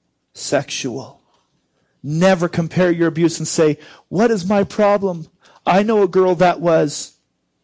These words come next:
I should be okay." No. No. What happened to you was wrong. It should never have happened.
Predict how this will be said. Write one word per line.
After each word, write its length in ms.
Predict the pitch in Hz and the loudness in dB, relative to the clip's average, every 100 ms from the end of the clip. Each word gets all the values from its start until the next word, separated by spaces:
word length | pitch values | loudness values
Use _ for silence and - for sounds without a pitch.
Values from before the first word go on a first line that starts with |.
| _ _ _ _ _ _ _ _ _ _ _ _ _ _ _ _ _ _ _ _ | _ _ _ _ _ _ _ _ _ _ _ _ _ _ _ _ _ _ _ _
I 160 | 143 | -4
should 260 | 143 - 127 | -4 -6 -10
be 200 | 131 127 | -8 -6
okay." 560 | 127 127 127 110 123 _ _ _ _ _ _ _ _ _ | -8 -10 -12 -12 -16 _ _ _ _ _ _ _ _ _
No. 420 | - 139 123 110 _ _ _ _ _ _ _ _ - | -8 -6 -6 -8 _ _ _ _ _ _ _ _ -10
No. 360 | 131 113 - - - _ _ _ _ _ _ _ _ | -8 -8 -12 -20 -20 _ _ _ _ _ _ _ _
What 200 | - 131 | -4 -4
happened 500 | 120 - 165 165 160 | -4 -4 -4 -4 -8
to 120 | - | -8
you 120 | 160 151 | -6 -4
was 200 | 135 120 | -4 -6
wrong. 520 | 127 123 113 110 127 _ _ _ _ _ _ _ | -6 -6 -6 -14 -18 _ _ _ _ _ _ _
It 160 | 135 135 | -6 -4
should 260 | - 151 | -6 -6
never 400 | 151 156 160 143 | -4 -2 -2 -2
have 200 | 131 131 | -8 -8
happened. 580 | - 123 113 123 113 - | -4 -6 -6 -14 -18 -20